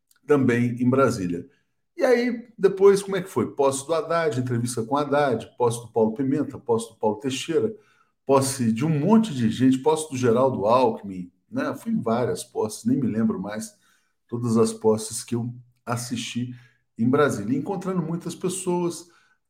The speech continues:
é, andando ali com, com o Rodrigo Viana, as pessoas nos parando, tirando foto, né? Os jornalistas da, da imprensa comercial olhando, "Hum, quem são esses caras aí?" Que o,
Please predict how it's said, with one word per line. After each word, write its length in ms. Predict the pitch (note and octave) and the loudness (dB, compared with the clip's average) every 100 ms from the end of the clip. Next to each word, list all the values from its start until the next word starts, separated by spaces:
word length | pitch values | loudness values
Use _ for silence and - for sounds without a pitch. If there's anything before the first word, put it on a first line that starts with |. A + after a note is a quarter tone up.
| _ - | _ 0
é, 240 | C3 C3+ | 0 0
andando 420 | D#3+ C#3 C#3+ C#3 | -2 2 4 4
ali 200 | B2 B2+ | 4 4
com, 420 | B2+ C3 A2+ G#2 - | 4 2 2 0 -2
com 140 | B2+ | -2
o 40 | |
Rodrigo 380 | A#2 A2 A2+ A2+ | 0 0 0 -2
Viana, 280 | A2 A#2 A#2 | -2 -2 -2
as 80 | A2 | -6
pessoas 400 | A2+ G#2+ A2+ A2 | -8 -6 -4 -4
nos 180 | A2 - | -4 -4
parando, 540 | C3+ A2+ C3 A2+ F#2+ | -4 0 2 2 0
tirando 340 | - A2 A2 G#2+ | -8 -2 -2 -2
foto, 640 | - B2 B2+ A2+ - - _ _ _ _ | -8 -2 2 2 0 -10 _ _ _ _
né? 280 | B2 C3 B2+ - | -6 -6 -6 -14
Os 100 | - | -2
jornalistas 640 | A#2+ B2 G2+ G#2+ - G#2+ | 0 2 0 -2 -6 -2
da, 140 | G#2+ | 0
da 280 | G#2 A2 C3+ | 0 0 -2
imprensa 400 | A#2 B2 B2+ A2+ | 0 0 0 0
comercial 480 | A#2 A2+ A2+ - A#2+ | 0 0 0 -4 -4
olhando, 220 | A2 G2 | -4 -4
"Hum, 300 | B2+ C3 - - | -6 -6 -12 -12
quem 160 | D#3 | -10
são 280 | - E3+ D#3+ | -6 -2 -2
esses 320 | E3+ - C3 | -2 -6 -8
caras 500 | - C#3 C3+ C3 G#2+ | 0 2 4 2 2
aí?" 340 | G#2+ A2 B2 - _ _ _ _ _ _ - - - - - | -2 -2 -4 -6 _ _ _ _ _ _ -18 -16 -14 -14 -14
Que 180 | - C#3 | 2 8
o, 360 | C3+ - - | 8 8 4